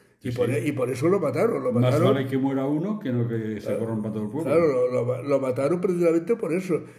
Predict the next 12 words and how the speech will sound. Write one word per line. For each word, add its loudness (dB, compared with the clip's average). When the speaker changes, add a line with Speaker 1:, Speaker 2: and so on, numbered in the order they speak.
Speaker 1:
Y -4
ya -2
digo, 2
y -2
la -4
acusación 0
o, 2
o, 2
o -4
lo -2
que -6
motivó -2